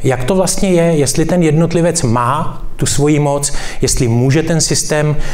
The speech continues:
nějakým způsobem, řekněme, na-, našťourat, jestli, nebo jestli ho může podporovat vlastně tím svým zbabělstvím nebo něčím podobným.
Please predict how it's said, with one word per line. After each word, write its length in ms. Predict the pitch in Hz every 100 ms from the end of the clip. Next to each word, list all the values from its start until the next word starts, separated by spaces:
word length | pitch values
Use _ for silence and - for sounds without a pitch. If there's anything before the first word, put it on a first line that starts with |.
| -
nějakým 360 | 123 131 139 156
způsobem, 680 | - - 131 151 139 147 139 - - - - -
řekněme, 380 | 139 131 143 135
na-, 200 | 127 131
našťourat, 800 | 139 135 - 160 139 139 139 151 - -
jestli, 420 | 135 - 156 -
nebo 260 | 165 175 214
jestli 260 | 175 -
ho 140 | 151 139
může 240 | 127 113
podporovat 640 | 113 135 127 160 151 151 151
vlastně 300 | 139 - 143
tím 160 | 147
svým 240 | 120 151 120
zbabělstvím 680 | 113 123 139 139 - 139 139
nebo 180 | 135
něčím 320 | 139 135 147 120
podobným. 540 | 120 123 156 170 185